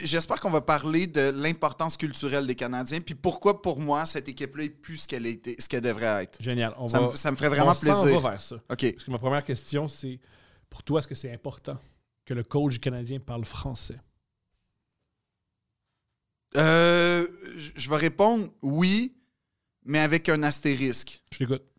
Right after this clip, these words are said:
Speaker 1: C'est important, selon moi, que les gens qui s'adressent aux médias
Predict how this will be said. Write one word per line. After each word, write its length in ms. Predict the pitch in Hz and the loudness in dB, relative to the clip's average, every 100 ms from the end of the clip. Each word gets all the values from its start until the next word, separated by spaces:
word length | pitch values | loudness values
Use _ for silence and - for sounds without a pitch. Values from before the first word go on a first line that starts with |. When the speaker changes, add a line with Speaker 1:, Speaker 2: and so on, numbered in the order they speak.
| _ _ _ _ _ _ _ - | _ _ _ _ _ _ _ -6
Speaker 1:
C'est 180 | - 165 | -2 0
important, 720 | 160 170 143 - 156 147 226 _ _ | 4 2 2 2 4 4 0 _ _
selon 400 | - - 135 135 | -4 2 4 6
moi, 420 | 131 131 127 156 - _ _ _ _ _ _ _ | 6 6 4 2 -6 _ _ _ _ _ _ _
que 100 | - | 0
les 200 | 123 127 | 4 4
gens 300 | 127 160 175 | 4 4 4
qui 100 | 165 | 2
s'adressent 400 | - 131 131 139 | 0 0 0 0
aux 80 | 139 | 0
médias 640 | 127 127 113 127 131 117 | 2 0 2 4 4 4